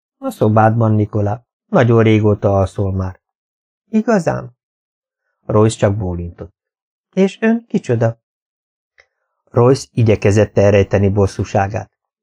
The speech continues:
Igaza volt. Nikolá hallotta Clarice megjegyzését. A tenyerébe fogta a lány arcát, és egészen közel hajolt hozzá. A férjed vagyok, Nikolá, suttogta.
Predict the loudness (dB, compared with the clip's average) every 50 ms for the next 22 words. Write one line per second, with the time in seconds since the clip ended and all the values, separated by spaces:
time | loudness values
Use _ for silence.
0 | _ _ _ _ _ _ -2 0 2 4 4 4 4 2 0 0 -2 -4 -6 -10
1 | _ _ _ _ _ _ _ _ -2 0 0 0 2 2 4 4 4 4 2 2
2 | 0 2 2 0 0 -2 -4 -2 0 0 0 0 -2 -4 -8 -8 -8 -8 -6 -6
3 | -8 -8 -10 -12 -14 -18 -16 -16 -18 -18 -20 _ _ _ _ _ _ _ _ _
4 | _ _ _ _ _ _ _ _ _ _ _ _ _ _ _ _ _ -4 -4 0
5 | 2 2 4 4 4 4 4 4 2 2 0 0 -2 -2 -2 0 2 2 4 4
6 | 4 2 2 2 0 0 0 -2 -4 -4 -4 -8 -4 -4 -4 -2 -4 -6 -4 -6
7 | -8 -8 -6 -6 -6 -6 -4 -6 -6 -6 -6 -6 -8 -8 -10 -12 -14 -14 -14 -14
8 | -14 -18 -20 -20 _ _ _ _ _ _ _ _ _ _ _ _ _ _ _ _
9 | -10 -10 -10 -8 _ -4 -2 -2 -2 -2 -2 -4 -6 -8 -8 -10 -10 -10 -10 -12
10 | -10 -8 -8 -8 -6 -6 -8 -8 -8 -10 -18 _ _ _ _ _ _ _ _ _
11 | _ -6 -4 -4 -4 -4 -4 -6 -6 -6 -8 -10 -10 -10